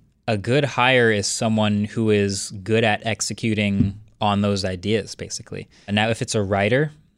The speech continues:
that just comes with, like, learning the language of a video that I, that I make and adapting to that.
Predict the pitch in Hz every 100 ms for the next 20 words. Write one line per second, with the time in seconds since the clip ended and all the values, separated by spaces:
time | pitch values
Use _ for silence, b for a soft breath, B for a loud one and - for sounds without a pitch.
0 | _ - 104 101 - 113 - 113 104 101
1 | - - 101 98 104 92 - - - _
2 | _ _ _ _ _ _ _ _ - 101
3 | 107 110 110 104 98 - 101 104 110 117
4 | 113 104 - 117 107 101 113 110 113 113
5 | 113 113 117 117 120 113 107 143 151 -
6 | 104 101 98 - - 117 104 104 - 107
7 | 98 110 98 98 131